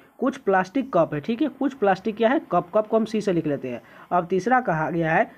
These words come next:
सभी कप गिलास है, यानी कि सभी कप वाला पार्ट को क्या कर देंगे? गिलास के अंदर कवर कर देंगे, इस प्रकार का बना। अब निष्कर्ष देखते हैं, कुछ प्लास्टिक पुस्तकें हैं।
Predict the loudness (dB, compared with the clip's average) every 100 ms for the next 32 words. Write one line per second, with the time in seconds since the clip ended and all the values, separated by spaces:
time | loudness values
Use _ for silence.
0 | _ 0 4 4 4 0 0 0 2 0
1 | -2 0 0 0 -2 -2 -2 0 0 0
2 | 2 2 2 0 -2 -2 0 2 0 0
3 | -2 -2 -6 _ 0 2 4 2 0 0
4 | 2 0 0 0 0 0 0 0 0 -2
5 | -4 -2 0 2 2 0 0 -2 -4 -10
6 | -4 0 2 2 2 2 2 0 -6 -6
7 | -10 -12 _ 0 2 2 2 2 2 0
8 | -2 -2 -2 -2 0 0 2 0